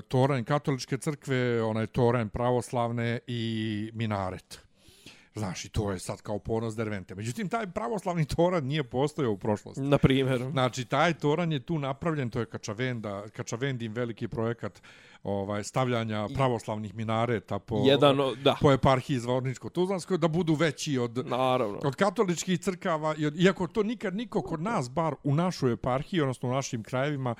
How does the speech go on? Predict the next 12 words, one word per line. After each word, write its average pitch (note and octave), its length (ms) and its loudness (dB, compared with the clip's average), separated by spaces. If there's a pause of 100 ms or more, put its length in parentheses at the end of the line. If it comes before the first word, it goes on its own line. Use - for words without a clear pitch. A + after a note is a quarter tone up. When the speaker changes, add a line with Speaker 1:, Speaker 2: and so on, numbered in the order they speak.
(200)
Speaker 1:
pogotovo A#2+ 500 4
seoskim A2+ 540 4
našim G2 300 -6
krajevima A2+ 400 -4
o F#2 40 -6
kojima F#2+ 260 -8
sad G#2 160 -10
već G2+ 160 -8
i F#2+ 60 -14
pričamo, E3+ 460 -2 (440)
nije, E3+ 440 2
nije, E3+ 280 4